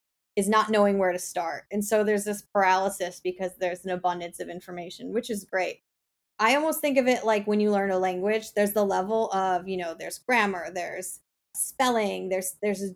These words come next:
general basics that you need, tools you need to understand before diving in.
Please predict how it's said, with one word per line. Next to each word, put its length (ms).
general 500
basics 680
that 140
you 140
need, 560
tools 400
you 120
need 440
to 80
understand 720
before 320
diving 380
in. 260